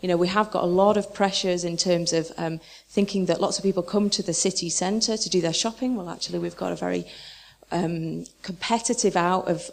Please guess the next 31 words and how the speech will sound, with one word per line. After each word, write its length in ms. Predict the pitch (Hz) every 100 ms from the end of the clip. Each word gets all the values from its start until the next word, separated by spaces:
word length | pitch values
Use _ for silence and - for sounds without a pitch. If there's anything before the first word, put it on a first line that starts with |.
| 185
um, 540 | 165 160 160 160 - - -
uh, 260 | - - -
out 160 | 170
of 100 | 160
city, 560 | - 196 - 170 160 -
uh, 400 | 165 165 151 -
shopping 340 | - 226 240 220
development, 480 | 208 214 220 196 196
um, 400 | 156 151 147 - - 180
Meadowhall, 720 | 190 202 202 202 196 190 -
you 100 | 175
know, 160 | 160
which 200 | - -
has, 120 | - -
has 100 | 240
crucified 600 | - 320 359 - - 160
the 60 | 165
city 260 | 180 - 175
centre 340 | 175 175 170
basically. 580 | 170 180 - - - - - - -
Still 400 | - - 285 302
having 300 | 254 240 180
an 80 | 180
ongoing 580 | 196 196 190 190 175
discussion 480 | 180 - 208 - 175
about 240 | 165 165 175
what 260 | 175 -
the 60 | 165
city 400 | - 180 - 156
is 100 | -
for. 440 | - 202 170 139